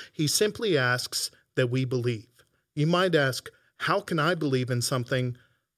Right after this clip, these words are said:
that I don't believe is possible?" Mark nine, verse twenty-three and twenty-four. And Jesus said to him, "If you can, all things are possible to him who believes." Immediately the boy's father cried out and said,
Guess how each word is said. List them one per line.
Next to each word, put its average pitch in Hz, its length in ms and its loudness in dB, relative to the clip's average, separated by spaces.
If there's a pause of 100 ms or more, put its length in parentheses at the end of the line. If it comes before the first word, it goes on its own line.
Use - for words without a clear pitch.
(120)
that 139 260 2
I 143 100 4
don't 160 200 0
believe 123 300 -2
is 113 120 -6
possible?" 127 600 -6 (640)
Mark 139 380 0
nine, 127 440 -2 (160)
verse 123 240 -4
twenty-three 131 600 -2
and 110 100 -4
twenty-four. 113 680 -6 (560)
And 143 140 2
Jesus 196 420 2
said 180 300 2
to 147 100 0
him, 131 320 0 (460)
"If 143 200 -2
you 156 140 0
can, 160 460 0 (280)
all 147 200 4
things 180 340 2
are 156 80 4
possible 139 600 -2
to 139 160 -2
him 143 220 -2
who 139 180 -2
believes." 120 680 -2 (520)
Immediately 147 760 2
the 120 80 -6
boy's 127 340 2
father 127 360 2
cried 120 420 0
out 123 200 2
and 127 120 -4
said, 123 300 2